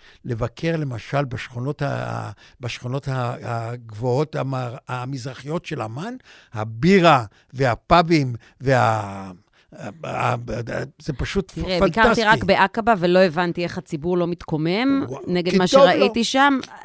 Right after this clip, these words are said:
Speaker 2: לא, לא יודעת
Speaker 1: כי
Speaker 2: אם
Speaker 1: המלך
Speaker 2: טוב לו, אמרתי, "טוב, תזכרי שבכל זאת לא מדובר פה בדמוקרטיה", אלא כמו שאמרת,
Speaker 1: אין
Speaker 2: במונרכיה.
Speaker 1: שום, אין שום דמוקרטיה, והם לא מכירים משהו אחר. אנחנו מכירים משהו אחר. אנחנו משווים אותם ישר לתל אביב. מה פתאום?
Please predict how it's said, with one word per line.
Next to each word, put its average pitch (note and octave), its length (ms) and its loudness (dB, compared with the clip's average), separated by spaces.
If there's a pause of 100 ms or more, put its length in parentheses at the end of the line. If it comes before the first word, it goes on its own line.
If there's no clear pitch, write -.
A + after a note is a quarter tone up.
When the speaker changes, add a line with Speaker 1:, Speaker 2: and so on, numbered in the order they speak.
Speaker 2:
לא, D4+ 640 6
לא D4 40 6
יודעת D4 320 6
Speaker 1:
כי F3+ 40 8
Speaker 2:
אם F3 200 4
Speaker 1:
המלך D4 220 6
Speaker 2:
טוב C#4 80 -2
לו, C4+ 280 8
אמרתי, B3 360 2
"טוב, C4 280 2
תזכרי A#3 400 -4
שבכל G3 580 -4
זאת F3+ 120 -8
לא G#3+ 100 0
מדובר F#3 300 0
פה D#3+ 120 -2
בדמוקרטיה", C#3 680 -4 (140)
אלא D3+ 80 -8
כמו E3 200 -2
שאמרת, D#3 420 -4
Speaker 1:
אין D#3+ 460 -10 (100)
Speaker 2:
במונרכיה. F3 520 2
Speaker 1:
שום, D3 80 -8
אין F#3 160 -2
שום G#3 240 -8
דמוקרטיה, D#3+ 720 -6
והם B2 180 -8
לא C#3+ 100 -6
מכירים C#3+ 520 -6
משהו A2 340 -10
אחר. - 260 -18
אנחנו C#3 360 -8
מכירים D3 480 -6
משהו - 300 -8
אחר. - 240 -16
אנחנו A#2+ 260 -8
משווים D3+ 300 -6
אותם D3 220 -8
ישר D3 260 -10
לתל D#3 300 -6
אביב. C3 240 -10 (220)
מה C4+ 140 -8
פתאום? G4 600 0